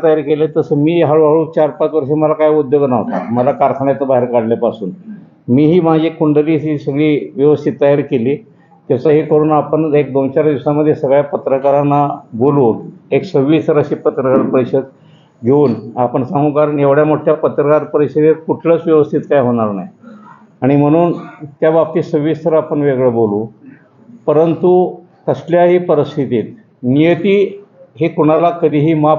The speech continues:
करत नाही, हे कालच्या निर्णयानं स्पष्ट झालेलं आहे. लोकसभेच्या इलेक्शनच्या वेळेला सगळी ताकद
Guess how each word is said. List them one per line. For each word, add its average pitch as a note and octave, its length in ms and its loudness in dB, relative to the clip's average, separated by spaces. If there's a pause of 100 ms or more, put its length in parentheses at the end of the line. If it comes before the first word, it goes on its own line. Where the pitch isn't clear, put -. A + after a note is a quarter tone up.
(120)
करत C#3 240 -2
नाही, D#3+ 160 0 (480)
हे D3+ 60 2
कालच्या D3 400 0
निर्णयानं C#3 600 0 (1080)
स्पष्ट F3+ 400 -2
झालेलं A2+ 400 2
आहे. F2+ 260 -10 (840)
लोकसभेच्या E3+ 920 2
इलेक्शनच्या D3+ 640 -2
वेळेला D3+ 380 0
सगळी D3 340 -2
ताकद D3+ 480 0